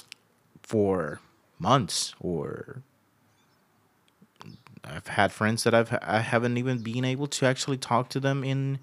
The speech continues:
years because they're in the military or they're in some s-, form of, uh, servicing, um, in armed forces,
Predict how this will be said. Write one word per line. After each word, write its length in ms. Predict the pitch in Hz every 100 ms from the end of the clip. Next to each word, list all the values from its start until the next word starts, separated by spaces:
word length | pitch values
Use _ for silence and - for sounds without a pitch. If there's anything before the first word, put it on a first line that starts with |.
| - - - - -
years 440 | 98 156 208 95
because 540 | - 101 101 90 - - _ - -
they're 160 | 92
in 80 | 95
the 80 | 90
military 840 | 101 160 156 143 143 143 143 147 135
or 460 | 92 95 95 90 87
they're 180 | 87 87
in 240 | 85 85
some 200 | - 90
s-, 320 | 85 - - _ _
form 560 | - 107 107 104 98
of, 400 | - 92 90 - - - - - _ -
uh, 360 | 92 87 85
servicing, 800 | - - 117 117 107 107 101 101 - _ _ _ _ _ _ _ _
um, 480 | - 95 82 85 - - _ _ _ _ _ _ - -
in 160 | 101 -
armed 300 | - 123 156
forces, 640 | - 87 76 - 50 -